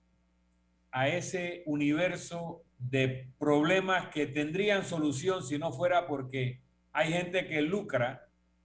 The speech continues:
enormemente con que no se resuelva. Y está el tema del suministro de agua a ciertas barriadas que tienen lustros o décadas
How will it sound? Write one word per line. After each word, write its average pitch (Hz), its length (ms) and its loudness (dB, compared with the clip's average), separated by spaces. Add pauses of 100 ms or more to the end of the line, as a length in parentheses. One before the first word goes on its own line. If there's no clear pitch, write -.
(240)
enormemente 170 1000 -2
con 143 200 -2
que 135 80 2
no 160 140 2
se 165 120 0
resuelva. 139 560 -2 (840)
Y 156 140 -2
está 175 180 2
el 196 140 2
tema 190 560 -2
del 135 220 -2
suministro 156 600 -4
de 143 140 2
agua 135 460 0 (1040)
a 127 100 0
ciertas 160 400 2
barriadas 147 480 4
que 131 140 -4
tienen 160 320 -6
lustros 196 640 -2
o 143 160 -6
décadas 135 640 -2